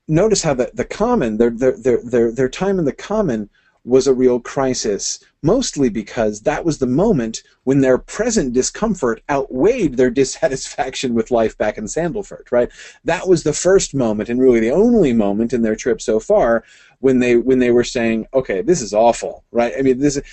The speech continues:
we were kinda hoping that we would be able to find a better life outside the Warren because we were having a thin time of it, to use the expression that, that, that,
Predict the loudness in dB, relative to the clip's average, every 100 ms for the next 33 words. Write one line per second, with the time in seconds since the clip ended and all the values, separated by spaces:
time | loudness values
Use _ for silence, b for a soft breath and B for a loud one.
0 | B B -4 -2 2 4 2 2 -2 -2
1 | 2 0 2 0 0 -4 -6 -6 -2 -2
2 | -2 -2 -2 -2 -4 -4 -2 0 0 -2
3 | 0 0 0 0 -2 -4 -10 -12 -12 -12
4 | -4 -4 -4 -2 -2 0 -4 -2 -2 -2
5 | -6 -8 -4 0 0 0 -4 -4 -10 -2
6 | 0 0 -2 -4 -2 -4 -6 -12 -6 -6
7 | -6 -10 -10 -8 -6 -6 -8 -10 -10 -12
8 | -10 -10 -10 -10 -10 -12